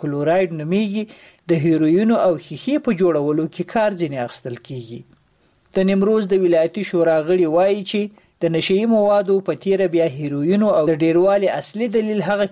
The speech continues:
کیمیاوي مواد دي چې له ایران څخه افغانستان ته قاچاق کیږي، خو افغان دولت یې مخه نه نیسي. د موضوع نور جزئیات به په دې راپور کې واورو.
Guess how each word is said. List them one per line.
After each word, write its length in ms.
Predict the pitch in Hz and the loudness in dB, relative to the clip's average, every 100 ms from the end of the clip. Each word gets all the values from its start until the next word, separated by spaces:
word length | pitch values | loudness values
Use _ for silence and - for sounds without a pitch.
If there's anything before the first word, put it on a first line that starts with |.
| - | -2
کیمیاوي 420 | 170 156 147 175 185 143 | -2 -2 0 0 0 0
مواد 360 | 156 214 214 | 2 0 -2
دي 80 | 226 - | -6 -4
چې 260 | 240 - _ _ - | -6 -8 _ _ -4
له 60 | 160 156 | -2 0
ایران 300 | - 180 240 | 0 0 0
څخه 200 | 233 226 175 | -4 -2 -2
افغانستان 600 | - 147 143 - 226 254 240 | -2 -6 -6 -4 -2 -2 -4
ته 60 | 180 | -4
قاچاق 340 | 151 131 131 120 | -4 -6 -8 -10
کیږي، 340 | - 120 113 - _ _ _ - | -12 -14 -14 -20 _ _ _ -2
خو 80 | 180 156 | -2 -2
افغان 360 | - 160 190 185 | -2 0 0 0
دولت 320 | 151 143 170 - | -2 0 -4 -2
یې 80 | 185 170 | -2 -2
مخه 220 | 185 208 | -2 -2
نه 100 | 208 156 | -2 -4
نیسي. 260 | 120 - - _ _ _ _ _ - | -8 -14 -16 _ _ _ _ _ -4
د 60 | 151 | 0
موضوع 320 | 143 143 170 175 | 0 2 2 2
نور 180 | 170 180 151 | 0 0 -2
جزئیات 400 | 151 135 156 170 | -4 0 0 0
به 60 | 208 | -4
په 80 | 196 139 | -2 -4
دې 80 | 135 | -2
راپور 340 | 147 151 185 170 | -2 0 -2 -2
کې 80 | - | -4
واورو. 300 | 120 107 113 | -4 -4 -8